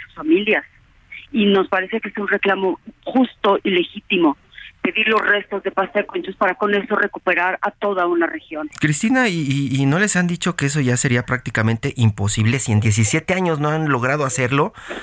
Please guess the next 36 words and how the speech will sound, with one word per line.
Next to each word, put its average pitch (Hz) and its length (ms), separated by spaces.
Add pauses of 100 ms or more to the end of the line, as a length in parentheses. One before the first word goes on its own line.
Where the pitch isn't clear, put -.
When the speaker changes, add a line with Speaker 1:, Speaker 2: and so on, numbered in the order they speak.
(480)
Speaker 2:
pues, 113 200
¿no 120 160
sería 135 420
ya 127 320
un 107 140
momento 117 360
de 117 100
resignación? 107 880
¿Por 139 220
qué 165 100
no 175 200
llega 160 240
ese 147 140
momento 117 360
de 117 80
resignación? 104 680 (1000)
Speaker 1:
Porque 214 240
siguen 226 280
muriendo 208 340
en 185 80
las 170 120
minas. 156 360 (640)
Es 196 140
decir, 202 260 (100)
si 196 80
pasta 220 280
de 220 80
conchos 214 340
se 202 120
sigue 202 200
repitiendo, 190 760 (500)
no 196 180
hay 190 180
forma 185 380
de 170 140
que 170 440